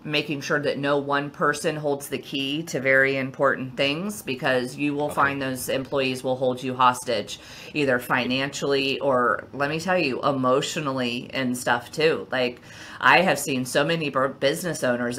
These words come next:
Speaker 1: abused by their accountants. <laughs> It's absurd. But the business
Speaker 2: Wow.
Speaker 1: owner just doesn't understand the numbers. They don't know what's going on, and they just take everything the accountant has to say.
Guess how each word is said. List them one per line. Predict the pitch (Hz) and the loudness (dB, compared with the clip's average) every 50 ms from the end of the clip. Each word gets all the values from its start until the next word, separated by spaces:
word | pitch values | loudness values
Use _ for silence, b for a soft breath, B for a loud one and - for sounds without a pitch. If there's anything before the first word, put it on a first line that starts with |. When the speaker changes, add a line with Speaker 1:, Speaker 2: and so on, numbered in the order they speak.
| - | 0
Speaker 1:
abused | - 151 131 131 131 123 143 160 180 185 170 147 135 - - 90 | 2 2 2 2 0 0 2 2 2 2 2 0 -2 -4 -8 2
by | - 147 131 131 | 6 6 6 8
their | 139 123 123 | 6 4 2
accountants. | 127 160 - - - 175 185 214 - - - 131 - - - - - - - | 0 0 -2 2 4 4 4 4 0 -6 -12 -12 -12 -10 -10 -10 -10 -8 -8
<laughs> | - 208 190 | -8 -4 0
It's | 214 220 - - - - - - | 0 0 0 -2 -6 -8 -8 -8
absurd. | - - - - 175 - - - - 180 160 175 - - 185 - - B B B B B B B B - | -8 -10 -10 -12 -12 -12 -14 -10 -4 0 2 2 2 2 0 0 0 B B B B B B B B 4
But | 214 214 208 - | 4 4 6 4
the | 190 | 0
business | 185 175 175 185 185 202 202 - - | 2 4 4 4 4 0 -2 4 4
Speaker 2:
Wow. | 190 | 4
Speaker 1:
owner | 180 170 170 165 | 4 6 2 2
just | 175 180 - - | 0 -2 -2 2
doesn't | - 156 156 160 170 160 | 4 4 4 4 4 2
understand | 160 156 147 165 156 - - 156 147 147 147 143 | 2 2 2 0 0 0 0 0 0 0 0 0
the | 143 | 2
numbers. | 143 151 147 147 139 135 | 2 2 2 2 0 0
They | 147 139 127 | 0 0 2
don't | 135 139 131 110 | 2 0 0 0
know | 135 139 131 | -2 -2 0
what's | 135 135 127 - | 0 -2 -2 -2
going | - 135 127 127 127 127 131 | 0 0 0 0 0 0 0
on, | 135 135 139 147 147 135 127 123 | 2 2 4 4 2 2 0 -2
and | - - - 131 131 131 131 127 123 120 117 123 | -4 -4 -4 -2 0 2 2 2 0 0 -4 -6
they | 123 - 120 107 143 135 127 123 123 110 - - | -8 -8 -8 -4 -2 0 2 2 0 0 -2 -6
just | - - 143 127 - - - - | -6 -4 -4 -4 -4 -8 -10 -12
take | - - 135 131 - 151 | -2 0 0 0 2 0
everything | 139 135 135 135 135 135 131 131 | 0 0 0 -2 -2 -4 -4 -4
the | 131 131 131 | -4 -4 -4
accountant | 131 131 - 135 131 131 - - - 131 127 - - | -4 -4 2 2 2 2 2 0 -4 -6 -6 -6 -8
has | - 151 139 131 127 127 - | 2 2 4 4 4 -2 -6
to | 127 120 | -8 -8
say. | 120 131 147 147 156 143 123 120 | -4 2 4 6 6 6 4 2